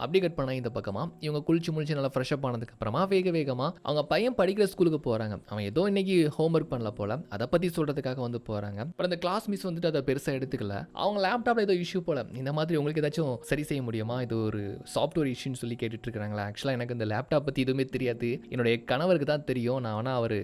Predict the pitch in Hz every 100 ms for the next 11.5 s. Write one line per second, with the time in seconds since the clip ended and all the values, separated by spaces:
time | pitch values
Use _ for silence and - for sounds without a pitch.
0 | - - 143 143 127 117 117 113 117 120
1 | 113 123 107 120 - 107 110 160 127 -
2 | - 190 190 185 160 156 127 123 135 135
3 | 135 123 107 104 139 - 151 220 233 214
4 | 208 190 180 190 180 170 160 147 131 127
5 | 147 151 110 123 143 139 135 139 135 131
6 | 135 127 127 120 113 120 127 117 131 135
7 | 127 - 131 117 104 110 131 127 143 147
8 | 135 117 - 196 202 190 196 185 175 160
9 | 139 117 139 143 147 127 147 139 143 139
10 | 131 120 110 - 131 131 139 127 139 147
11 | 135 123 113 113